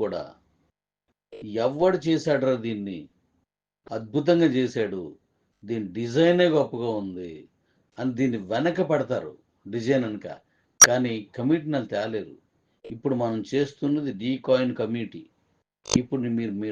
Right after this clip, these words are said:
రెఫరల్లో వెళ్తున్నది డీ కాయిన్ కమ్యూనిటీ. క్యూ లైఫ్లో మీరు చేస్తున్నది డీ కాయిన్ కమ్యూనిటీ. రేపు మనం launching and listing ఫంక్షన్‌కి వస్తున్నది డీ కాయిన్ కమ్యూనిటీ. దాని తర్వాత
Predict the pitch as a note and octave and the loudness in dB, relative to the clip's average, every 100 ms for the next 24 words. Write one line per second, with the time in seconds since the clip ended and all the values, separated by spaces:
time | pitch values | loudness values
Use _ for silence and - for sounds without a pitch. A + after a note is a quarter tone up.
0 | G#2 A#2 D3 D3 D3+ C#3 C3 B2+ C#3+ D3 | -4 -2 0 2 4 4 2 0 -2 -2
1 | B2 A#2+ B2+ C#3 C3+ B2+ G#2+ A2+ B2 G2+ | -2 -4 -2 0 2 0 -2 -4 -4 -6
2 | D2+ _ _ _ _ _ - B2+ D3+ D#3+ | -14 _ _ _ _ _ -4 0 4 2
3 | C3+ D3+ C#3+ C3+ - C#3 C#3 D#3 D3+ A#2 | 2 2 2 0 0 -2 -2 -4 -4 -2
4 | B2+ B2+ C3+ B2+ G#2+ A2 B2 G#2+ F2 D2 | -2 0 0 0 -2 -2 -4 -4 -10 -14
5 | _ _ _ _ A2+ C3+ D#3 C3+ C3 A#2 | _ _ _ _ 0 2 2 2 0 -2
6 | F#2+ - _ _ - G#2+ B2+ E3 D#3 E3+ | -6 -10 _ _ -8 0 2 2 0 0
7 | D#3+ D3 C3 A#2+ C#3 - D#3+ C#3 C#3 C3+ | 2 4 2 0 -2 -2 -4 -2 -2 -2
8 | D3+ C3 C3+ - D3 C#3+ A2+ B2+ B2+ C3+ | -4 -4 -4 -2 -2 0 -2 -4 0 0
9 | C3 B2 A2 A#2+ G2 D#2 - _ _ _ | 0 -2 -4 -4 -8 -12 -16 _ _ _
10 | _ - C3 A#2+ A#2 C#3 E3 E3 | _ 2 2 4 0 2 4 2